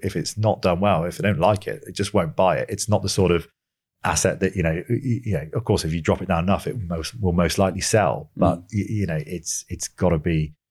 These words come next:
Speaker 1: it's gotta be finished, you know, accordingly to, to the target market. So, so that a lo-, a lot of those things are interlinked, but I think certainly the, the, the, the sort of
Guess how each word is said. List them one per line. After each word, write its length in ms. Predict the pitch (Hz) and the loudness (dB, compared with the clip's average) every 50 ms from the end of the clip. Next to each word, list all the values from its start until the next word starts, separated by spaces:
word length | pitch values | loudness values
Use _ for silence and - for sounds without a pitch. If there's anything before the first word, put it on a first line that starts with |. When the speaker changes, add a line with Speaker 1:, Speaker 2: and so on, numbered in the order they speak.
| _ _ - | _ _ -6
Speaker 1:
it's 100 | 104 - | -4 0
gotta 160 | 101 92 80 | 2 2 2
be 100 | 80 78 | 2 0
finished, 580 | - - 107 90 82 78 - - - - - _ | 2 2 2 2 2 2 0 -4 -8 -14 -14 _
you 160 | - 107 95 82 | -4 -2 -2 0
know, 100 | 78 76 - | -2 -4 -6
accordingly 600 | - 101 - - - 95 95 85 80 73 71 71 76 | -8 -8 -8 -2 0 0 2 2 2 0 -2 -4 -6
to, 220 | - 80 78 76 - - | -6 -6 -6 -6 -6 -6
to 100 | - 80 | -6 -4
the 80 | 78 | -4
target 400 | 71 - - 80 80 76 80 76 | -4 0 0 0 0 0 -2 -4
market. 420 | 78 82 85 85 82 - - - - - - | -4 -2 -4 -4 -6 -8 -10 -12 -12 -12 -12
So, 240 | - - 73 73 71 - - | -8 -6 -4 -4 -6 -8 -10
so 220 | - - - - | -10 -8 -6 -6
that 220 | 78 - 69 71 - - 147 _ _ _ - - | -6 -4 -6 -8 -8 -10 -16 _ _ _ -4 -2
a 80 | 101 | 0
lo-, 180 | 98 107 117 - | 2 2 2 2
a 80 | - 101 | 4 4
lot 100 | 120 135 | 4 4
of 60 | 120 | 6
those 200 | 107 101 95 98 | 4 4 2 2
things 200 | 101 98 90 85 | 0 0 0 2
are 80 | 90 90 | 2 2
interlinked, 520 | 92 90 - 87 90 92 82 78 78 - | 2 2 0 2 2 2 2 0 -2 -2
but 100 | - 78 | -2 -2
I 40 | 78 | -2
think 260 | - - 92 78 73 | 0 -2 -2 -2 -2
certainly 400 | - - 92 85 76 82 82 80 | 0 0 0 0 0 -2 -4 -4
the, 280 | 76 76 76 71 - - | -2 -4 -4 -4 -6 -8
the, 240 | - - - - - | -12 -14 -14 -12 -14
the, 100 | 80 - - | -14 -12 -12
the 60 | 82 82 | -10 -12
sort 180 | - - 80 78 | -10 -10 -10 -10
of 160 | 76 76 | -12 -12